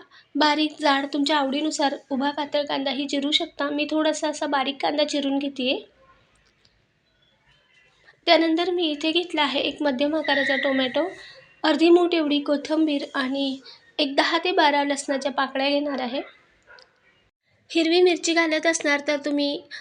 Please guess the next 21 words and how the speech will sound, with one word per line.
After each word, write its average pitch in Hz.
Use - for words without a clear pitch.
वांग्यासोबत 294
मिरचीही 285
तिथेच 302
तव्यावर 277
भाजून 285
घेऊ 302
शकता. 277
मी 330
इथे 339
लाल 294
मिरचीचं 311
करणार 285
आहे 269
वांग्याचं 269
भरीत, 285
म्हणून 269
मी 285
हिरवी 277
मिरची 285
भाजली 269
नाही. 294